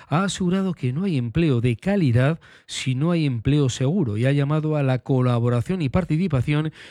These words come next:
entre todos los agentes implicados en la seguridad y salud laboral, que compartan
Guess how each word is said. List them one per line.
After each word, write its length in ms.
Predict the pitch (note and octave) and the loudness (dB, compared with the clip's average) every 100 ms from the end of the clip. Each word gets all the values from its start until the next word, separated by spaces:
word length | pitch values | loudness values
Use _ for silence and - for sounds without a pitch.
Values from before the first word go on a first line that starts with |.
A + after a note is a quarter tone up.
| - - | -10 -2
entre 480 | B2 A#2 B2 A#2+ | 0 0 0 0
todos 460 | A#2 F#3 D#3+ D3 - | 0 0 0 -2 -2
los 280 | B2 E3+ C#3 | -2 -2 -2
agentes 340 | D3 D3 B2+ | -4 -2 -2
implicados 680 | F3 C#3 A#2+ C#3+ C#3+ D3 - | -2 -2 -2 0 0 -2 0
en 140 | B2 | 0
la 120 | C#3 D#3+ | 2 0
seguridad 720 | - A#2 D#3+ C#3 A#2 C3 C#3 - - _ | 0 0 2 2 4 2 0 -8 -20 _
y 140 | A#2+ | -4
salud 300 | G#2 B2 D#3 | -2 -2 0
laboral, 520 | C3+ A#2+ B2 E3+ C#3 E3+ | 0 0 0 0 0 -2
que 140 | A#2 | -2
compartan 640 | B2 A#2 - D3+ D#3+ E3 | -2 -2 0 0 0 -2